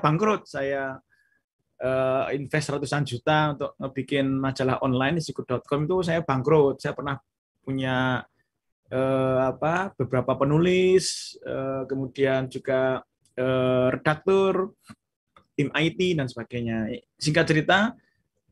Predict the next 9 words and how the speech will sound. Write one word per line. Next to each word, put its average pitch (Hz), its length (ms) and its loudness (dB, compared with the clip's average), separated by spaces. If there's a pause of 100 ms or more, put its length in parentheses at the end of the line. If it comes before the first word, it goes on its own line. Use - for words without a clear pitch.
(140)
akun 156 280 0
YouTube 156 320 0
saya, 165 440 2
saya 170 160 2
kembalikan 160 600 0
ke 160 160 0 (440)
nama 143 280 -2
saya, 127 520 -4 (280)
tapi 208 480 2